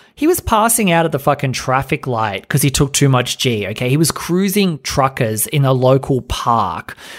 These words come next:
or a toilet block 'cause he was such a sex, like, a sexual <laughs> deviant, really.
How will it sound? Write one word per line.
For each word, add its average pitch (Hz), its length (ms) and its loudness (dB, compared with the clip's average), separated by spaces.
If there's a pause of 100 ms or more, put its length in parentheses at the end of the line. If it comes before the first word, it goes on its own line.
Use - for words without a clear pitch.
(160)
or 147 120 4
a 135 60 2
toilet 143 640 0
block 104 400 -8
'cause 135 180 -2
he 143 100 -2
was 135 160 0
such 139 300 0
a 139 60 0
sex, - 720 -2
like, 127 160 -6
a 139 80 -2
sexual 135 580 -2
<laughs> - 0 -
deviant, 117 880 -6
really. 160 480 0